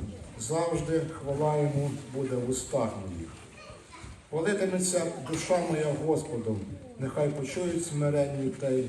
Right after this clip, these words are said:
звеселяться. Звеличуйте Господа разом зі мною і прославляйте ім'я Його".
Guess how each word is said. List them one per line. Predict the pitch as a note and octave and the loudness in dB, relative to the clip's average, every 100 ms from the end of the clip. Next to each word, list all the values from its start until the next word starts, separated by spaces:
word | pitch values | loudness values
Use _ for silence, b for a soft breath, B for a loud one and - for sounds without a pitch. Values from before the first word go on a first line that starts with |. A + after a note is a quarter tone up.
| - - A2 | -4 -8 -10
звеселяться. | - B2+ - C3 B2 A2 G2 - F2+ F2 - - - - - - - - - - | -4 -4 -2 -2 0 0 -2 -8 -10 -12 -14 -16 -16 -14 -14 -14 -20 -16 -14 -10
Звеличуйте | C#3 G3 G#3+ G3 F#3+ F3 E3+ | -2 0 2 2 0 0 2
Господа | D#3 E3+ E3+ D#3+ C#3+ C#3 A#2+ B2+ | 4 4 4 2 4 2 0 -2
разом | D3+ D3+ D3 B2+ | 2 2 2 2
зі | B2+ - | 2 0
мною | C#3 B2+ A#2 A2+ A#2+ | 2 2 2 0 -2
і | |
прославляйте | A#2+ A2+ G#2+ A#2+ A#2+ D#3+ F3 E3+ E3+ D3 - - - - | -2 -4 -4 -4 0 2 2 0 -2 -4 -6 -12 -10 -4
ім'я | A2+ B2 C3+ | 0 2 4
Його". | B2+ A2 G2 F#2 | 4 0 -2 -4